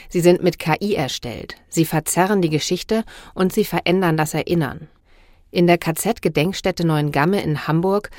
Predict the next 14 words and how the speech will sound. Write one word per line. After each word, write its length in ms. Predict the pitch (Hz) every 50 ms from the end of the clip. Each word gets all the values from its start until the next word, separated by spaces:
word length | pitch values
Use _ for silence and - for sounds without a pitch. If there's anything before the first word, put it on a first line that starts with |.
| - - - -
arbeitet 460 | - 196 196 208 208 208 - 220 -
Pastor 400 | - - 185 185 - - 202 190
Martin 360 | 185 180 175 180 - - 185 175
Zerrath. 680 | - - 190 180 - 120 - - - _ - - - _ _ - - - - _ -
Er 160 | - 165 226
findet, 600 | 247 - - 147 131 127 127 139 - - - - _ - _ _ -
heute 320 | 156 156 170 185 196 - 180
ist 160 | 160 156 -
es 140 | 160 151 -
gar 140 | - 151
nicht 180 | 151 156 156 -
mehr 140 | 147 147 143
so 80 | 147
leicht, 480 | 143 143 170 202 185 131 - - - -